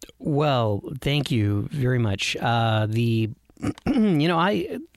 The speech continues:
the basic problem was I went to England thinking that I would find people hip enough to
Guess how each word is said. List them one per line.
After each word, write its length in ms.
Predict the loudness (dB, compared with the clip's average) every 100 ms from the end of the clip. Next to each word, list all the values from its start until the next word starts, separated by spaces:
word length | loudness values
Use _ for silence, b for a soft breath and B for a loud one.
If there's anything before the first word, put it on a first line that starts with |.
| -6
the 160 | -2 -2
basic 500 | -4 -2 0 0 0
problem 400 | 0 2 2 0
was 140 | 0
I 100 | 0
went 200 | 0 0
to 80 | 0
England 540 | 0 0 2 0 0 -2
thinking 480 | -2 0 0 0
that 280 | 2 0 0
I 100 | 0
would 200 | 0 -2
find 580 | -2 -2 0 0 0 -2
people 420 | -4 -2 -2 -2
hip 180 | -2 -2
enough 380 | -2 -2 -4 -6
to 560 | -4 -2 0 2 0